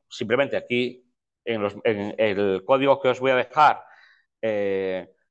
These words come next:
mm, tenéis, eh, qué es lo que hay que hacer, ¿vale? Para subir, para que recoja la imagen. Eh, ¿y qué podemos hacer con ella? En este caso le voy a preguntar, "Oye, ¿qué, qué, qué, qué hay en la foto?",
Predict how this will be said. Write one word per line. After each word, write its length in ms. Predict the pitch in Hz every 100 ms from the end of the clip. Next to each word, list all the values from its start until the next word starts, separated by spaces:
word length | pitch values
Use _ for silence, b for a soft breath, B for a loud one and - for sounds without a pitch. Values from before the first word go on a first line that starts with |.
| _ _ _ -
mm, 680 | 104 101 98 92 90 82 85 - -
tenéis, 760 | - 110 127 127 - - - _ _
eh, 840 | - 123 123 120 117 117 113 107 95 - _ _ _ _ _ -
qué 60 |
es 40 | 131
lo 80 |
que 60 | 131
hay 40 | 127
que 80 |
hacer, 440 | - 165 175 - - b b b _
¿vale? 220 | - 143
Para 180 | 185 107
subir, 320 | - 110 120
para 320 | - 101 - _ _ -
que 100 | 90
recoja 320 | 92 113 127
la 60 |
imagen. 480 | 135 165 - 175 196 - _ B B B B B B B B B B _
Eh, 440 | 117 117 113 113 104 107 B B _
¿y 320 | - 143 165 -
qué 100 | 143
podemos 280 | 120 110
hacer 120 | 104 92
con 120 | 156
ella? 120 | 104
En 60 | 95
este 140 | -
caso 180 | 113 123
le 60 |
voy 100 | 117
a 60 | 117
preguntar, 400 | 110 113 107 127
"Oye, 180 | 113 -
¿qué, 240 | 139 139 -
qué, 240 | 139 135
qué, 840 | - 139 131 127 117 107 101 92 - _
qué 80 | -
hay 100 | 143
en 60 | 131
la 80 |
foto?", 340 | 113 143 -